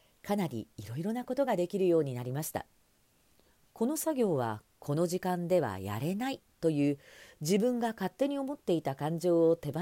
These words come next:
しただけで、かなりのことができるように生まれ変われたんです。いつでもどこでも作業はできるという感覚も身につきました。では、ここで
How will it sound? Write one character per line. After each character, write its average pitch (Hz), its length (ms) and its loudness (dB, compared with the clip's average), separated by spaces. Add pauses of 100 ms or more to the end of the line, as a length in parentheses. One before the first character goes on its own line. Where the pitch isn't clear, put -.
(140)
し - 120 -12
た 165 100 -6
だ 139 100 -4
け 170 120 -2
で、 143 180 0 (460)
か 196 140 0
な 220 100 2
り 196 120 2
の 143 120 -2
こ 160 120 0
と 190 120 0
が 156 120 -2
で 135 120 0
き 196 120 -2
る 220 100 0
よ 190 120 6
う 151 40 2
に 135 220 -6
生 120 80 -8
ま 123 120 -6
れ 180 140 -2
変 220 100 -6
わ 247 60 -4
れ 247 100 -6
た 113 140 -2
ん 85 80 -10
で 92 80 -2
す。 - 180 -8 (2000)
い 226 140 -4
つ 196 180 -4
で 147 140 0
も 107 240 -6
ど 151 160 -6
こ 294 160 -2
で 254 100 -2
も 170 180 -2 (460)
作 254 260 -4
業 214 240 6
は 185 140 4
で 190 120 0
き 277 120 0
る 226 100 0
と 180 120 2
い 143 260 2
う - 60 -4
感 147 280 -6
覚 202 240 -6
も 220 260 -2 (240)
身 127 80 -4
に 143 140 -2
つ - 100 -12
き 151 140 -4
ま 160 80 -2
し - 100 -6
た。 - 120 -6 (2500)
で 254 100 6
は、 196 280 0
こ 156 140 0
こ 202 120 0
で 185 200 6